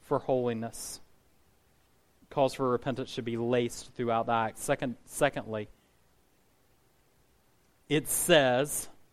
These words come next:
that you will live in obedience. That you will live in obedience.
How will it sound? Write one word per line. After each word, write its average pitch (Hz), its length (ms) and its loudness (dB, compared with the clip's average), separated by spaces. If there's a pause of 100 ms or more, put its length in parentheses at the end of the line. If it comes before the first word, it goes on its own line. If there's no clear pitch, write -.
(420)
that 143 240 2
you 151 120 2
will 143 360 2 (180)
live 147 640 6
in 143 180 0
obedience. 131 920 -2 (1400)
That 143 220 2
you 165 80 2
will 147 160 6
live 143 640 4
in 139 160 0
obedience. 127 840 -4